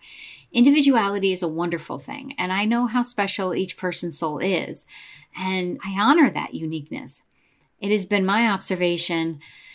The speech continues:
that while searching for that special sense of self, that we tend to mimic patterns and behaviors and downright quirky trends. Hello, TikTok. One only has to look to the news programs or social media to realize how much we all want to be alike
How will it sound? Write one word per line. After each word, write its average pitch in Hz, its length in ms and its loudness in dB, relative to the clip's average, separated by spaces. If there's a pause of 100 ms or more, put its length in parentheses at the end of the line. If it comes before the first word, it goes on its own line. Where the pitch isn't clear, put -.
(500)
that 196 300 4
while 196 380 4
searching 226 560 2
for 202 240 0
that 180 160 0
special 196 360 -2
sense 180 280 -2
of 170 80 -6
self, - 560 4
that - 120 0
we 196 140 -2
tend 202 320 -2
to 190 140 -2
mimic 202 480 2
patterns 175 500 0
and 175 80 -4
behaviors 175 680 -2
and 175 120 -4
downright 185 520 -2
quirky 185 320 -6
trends. 160 540 -4 (140)
Hello, 170 300 -6
TikTok. 160 420 -8 (720)
One 247 300 6
only 262 220 8
has 220 240 0
to 214 120 0
look 196 360 0 (360)
to - 140 0
the 190 80 4
news 202 320 4
programs 170 480 -2
or 165 60 -6
social 175 300 -2
media 170 340 0
to 165 60 -2
realize 160 460 0
how - 140 -6
much 170 260 -4
we 175 140 0
all 175 240 0
want 170 220 -2
to 165 60 -14
be 165 80 -2
alike 160 640 -2